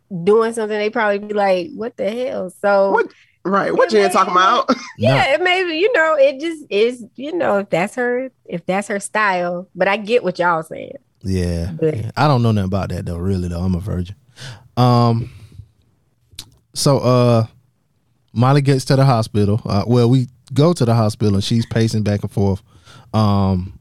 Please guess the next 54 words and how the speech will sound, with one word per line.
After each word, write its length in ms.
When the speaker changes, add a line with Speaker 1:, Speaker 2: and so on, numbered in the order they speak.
Speaker 3:
her 160
brother 300
Jerome 380
says 320
that 120
the 100
last 240
thing 160
he 80
said 260
to, 280
um, 220
to 160
their 120
mother 300
was 180
that 220
the 100
dressing 440
she 180
made 640
wasn't 400
her 120
best. 540
And 80
he 140
was 160
like, 380
"It 140
wasn't, 460
but 80
why 120
did 100
I 60
have 160
to 60
say 200
it 100
to 160
her?" 100
Um, 360
that's 100
how 140
it 80
be 120
when 120
something 300
happened 280
to 60
somebody. 340
You 80
always 220
think 200
about 340